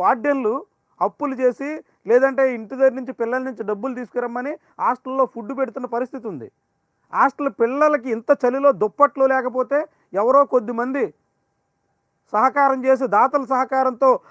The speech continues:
ఆ పిల్లలు చలి నుంచి కాపాడుకోవాల్సినటువంటి పరిస్థితి ఆంధ్రప్రదేశ్లో సంక్షేమ హాస్టళ్లలో ఉంది.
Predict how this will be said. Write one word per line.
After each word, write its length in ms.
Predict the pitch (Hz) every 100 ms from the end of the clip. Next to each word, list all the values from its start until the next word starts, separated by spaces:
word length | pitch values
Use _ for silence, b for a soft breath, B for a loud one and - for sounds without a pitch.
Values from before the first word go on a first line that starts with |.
| b
ఆ 80 | 202
పిల్లలు 380 | - 226 262 269 220
చలి 180 | 233
నుంచి 240 | 262 269 262
కాపాడుకోవాల్సినటువంటి 1040 | 220 240 269 269 254 254 262 254 226 247 226
పరిస్థితి 320 | 240 269 269 285 b -
ఆంధ్రప్రదేశ్లో 720 | 226 262 247 262 254 254 285
సంక్షేమ 440 | 233 247 - 277
హాస్టళ్లలో 640 | 247 247 - 277 277 269 262
ఉంది. 280 | 233 156